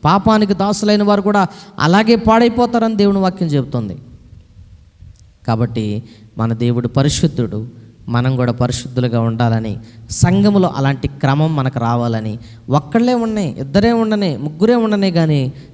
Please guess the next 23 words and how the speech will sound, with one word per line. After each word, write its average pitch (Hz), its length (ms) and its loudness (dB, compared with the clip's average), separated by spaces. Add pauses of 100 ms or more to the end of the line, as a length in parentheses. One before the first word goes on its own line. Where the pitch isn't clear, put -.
దేవుని 156 420 2
ఎదుట 143 240 0
మనం 131 240 -2
పరిశుద్ధమైన 131 720 -4
జనాంగంగా 120 800 -2 (560)
బ్రతకాలి. 113 580 -8 (180)
"సంఘం 151 440 0
లేదండి 143 320 0
అయ్యగారు, 135 280 -2
నాకు 131 320 -8 (760)
ఎంతోమంది 160 460 2
జనాభా 151 380 0
లేరండి, 131 580 -2 (400)
అక్కడేమో 151 360 0
వందల 156 260 0
మంది 160 220 0
వెళ్తున్నారండి, 135 520 -2
నా 127 120 -2
దగ్గరికి 135 320 -4
ఎవరు 135 200 0
రావట్లేదండి" 127 520 -2
అని 120 100 -2
అనుకోవద్దు. 117 600 -4